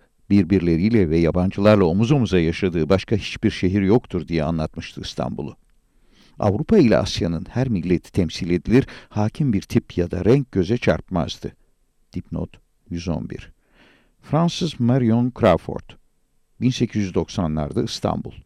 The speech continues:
Türkiye İş Bankası Kültür Yayınları, İstanbul, iki bin yedi, sayfa yedi. Ancak İstanbul,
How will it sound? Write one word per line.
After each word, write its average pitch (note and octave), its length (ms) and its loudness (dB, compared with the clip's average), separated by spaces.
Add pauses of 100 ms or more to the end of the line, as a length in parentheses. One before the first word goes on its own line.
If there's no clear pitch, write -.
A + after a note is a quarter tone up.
(340)
Türkiye - 320 -8
İş - 220 -8
Bankası F2+ 400 -4
Kültür - 340 -10
Yayınları, F2 540 -6 (220)
İstanbul, A2 600 -4 (260)
iki - 220 -10
bin F2+ 200 -4
yedi, E2+ 300 -4 (280)
sayfa F2+ 520 -2 (120)
yedi. - 340 -6 (1160)
Ancak F#2+ 400 2
İstanbul, F#2+ 500 -2